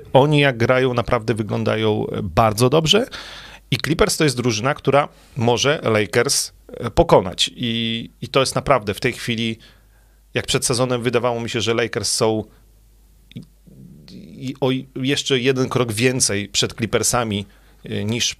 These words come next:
po poprzednim sezonie, kiedy byli mistrzami N B A, e, to teraz mi się wydaje, że Clippers gonią.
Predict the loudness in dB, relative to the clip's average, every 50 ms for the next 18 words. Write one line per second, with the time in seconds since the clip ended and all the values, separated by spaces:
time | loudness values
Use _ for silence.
0 | _ _ _ -2 0 0 0 0 0 -2 -2 -2 -4 -4 -2 -2 -2 -2 -2 -4
1 | -4 -6 -6 -6 -6 -4 -4 -4 -6 -6 -6 -4 -4 -4 -4 -2 -2 -2 -2 -2
2 | 0 0 -2 -2 -4 -8 -12 -18 -18 -18 -20 -20 -18 -12 -8 -6 -4 -4 -4 -6
3 | -4 _ 4 4 6 6 6 4 4 4 4 4 4 2 0 0 0 0 2 4
4 | 4 4 4 2 0 -2 -2 0 2 2 0 2 0 0 0 2 2 0 0 -2